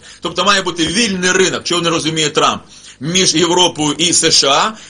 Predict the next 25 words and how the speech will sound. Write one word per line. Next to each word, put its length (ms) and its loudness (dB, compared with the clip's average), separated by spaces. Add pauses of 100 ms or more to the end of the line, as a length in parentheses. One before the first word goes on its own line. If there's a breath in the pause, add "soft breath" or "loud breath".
(100)
і 240 -2
жорсткі 480 0
санкції 520 0
проти 300 -4
іншого. 460 -2
Не 100 -2
треба 260 0
боятися 520 0
жари. 340 -4 (220 loud breath)
Я, 340 2 (320 loud breath)
е, 480 -2
конфліктологію 720 2
вивчав 720 0
перед, 280 0
е, 280 0
тим, 300 -4
як 240 0 (240 loud breath)
в 140 -4
університеті 720 0
в 60 0
Шевченка, 560 0
або 140 0
там 160 -2
в 40 2
аспірантурі 720 0